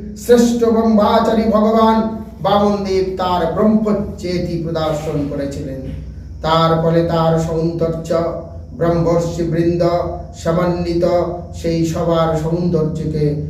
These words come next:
অতিক্রম করেছিল। ভগবান শ্রী বামনদেব জগাগ্নি প্রজ্বলিত করে অর্চনা করেছিলেন এবং তাতে সমিদের দ্বারা হোম নিবেদন করে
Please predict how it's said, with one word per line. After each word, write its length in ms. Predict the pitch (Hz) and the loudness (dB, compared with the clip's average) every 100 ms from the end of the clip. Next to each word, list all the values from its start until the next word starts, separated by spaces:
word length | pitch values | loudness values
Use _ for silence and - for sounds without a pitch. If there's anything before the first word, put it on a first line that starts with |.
| - - | -8 -6
অতিক্রম 760 | 143 - - 143 139 135 135 | -4 -4 -4 -4 -4 -4 -6
করেছিল। 400 | 131 131 135 127 127 123 - - - - - | -6 -6 -6 -6 -6 -6 -8 -12 -14 -12 -4
ভগবান 640 | 151 160 170 175 170 170 | 2 4 4 4 2 0
শ্রী 140 | - 175 | -2 -2
বামনদেব 880 | 175 170 180 180 180 175 175 - - - - - | 0 0 0 0 2 2 0 -8 -12 -14 -16 -4
জগাগ্নি 640 | 170 170 175 175 165 170 170 | -2 0 0 0 0 0 0
প্রজ্বলিত 640 | 175 - - 180 175 175 | -2 -4 -2 0 0 0
করে 460 | 180 180 175 180 180 - - - | 0 2 0 0 -2 -4 -10 -6
অর্চনা 560 | 160 180 175 180 180 175 | -2 -2 0 0 0 0
করেছিলেন 760 | 180 180 175 175 175 175 175 - - 160 | 0 -2 0 2 2 2 -2 -8 -10 -6
এবং 420 | 165 160 156 151 | -2 0 0 -2
তাতে 640 | 165 156 151 151 - - - - - | -2 -4 -2 -4 -4 -8 -14 -18 -18
সমিদের 680 | - 175 170 165 165 160 151 | -10 -4 0 2 4 2 2
দ্বারা 320 | 156 156 156 | 0 0 0
হোম 400 | 151 151 180 208 | 0 0 2 4
নিবেদন 600 | 185 151 147 147 143 139 | 2 0 -2 0 0 -2
করে 360 | 143 139 139 | -4 -4 -4